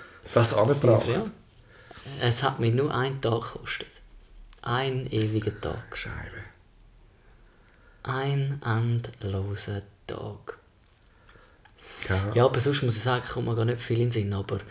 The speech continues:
Speaker 2: äh, ich glaub, ne, Da-, da-, wenn man da wirklich reintaucht, dann könnte man natürlich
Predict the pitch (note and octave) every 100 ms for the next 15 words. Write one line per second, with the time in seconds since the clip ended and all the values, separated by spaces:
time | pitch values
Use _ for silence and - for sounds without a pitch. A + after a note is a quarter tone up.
0 | - - - - B2 - - G#2+ - A#2
1 | A2 - A#2+ - - - - - - -
2 | - - _ _ - - - G2 - -
3 | - - G2+ A2+ A#2 A2 A2 A2 B2+ B2+
4 | C3+ A2+ A2 - C3+ C#3 B2+ A2+ - A2+
5 | C3 - A#2 A2 - B2